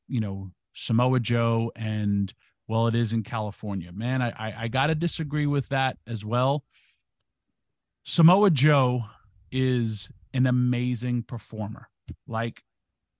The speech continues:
we have seen him excel throughout the years in everything he does. And I loved him, uh, as that role. He's another guy who could be an unstoppable force that does not, you know, for him,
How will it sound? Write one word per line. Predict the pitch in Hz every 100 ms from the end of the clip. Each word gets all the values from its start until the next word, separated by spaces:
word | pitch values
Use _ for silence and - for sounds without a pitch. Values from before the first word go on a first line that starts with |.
| _ _ _ _ _ _ _ _ -
we | 143
have | 143 143
seen | - 175 175
him | 165
excel | 143 - - 139 120 113 -
throughout | - 127 127 127 113
the | 117
years | 123 123 113 107
in | -
everything | 120 123 - 110
he | 107
does. | 113 110
And | 98
I | 120
loved | 143 113 143 135
him, | - 117 107 -
uh, | 107 110 -
as | 117 107
that | 107 101
role. | 107 104 104 101 - - -
He's | - 151
another | 143 135 143 160
guy | 123 117
who | 117 123
could | - 135 110
be | 117 117 113 _ _
an | - 123 120
unstoppable | 120 135 123 - - 117 113 113 107 104
force | - 117 107 -
that | 110 104 95 -
does | 120 131 113
not, | 117 120 123 - _ _ _ - _ _ -
you | 139
know, | 117 98 - - - _ _ _
for | - 135
him, | 107 107 170 143 123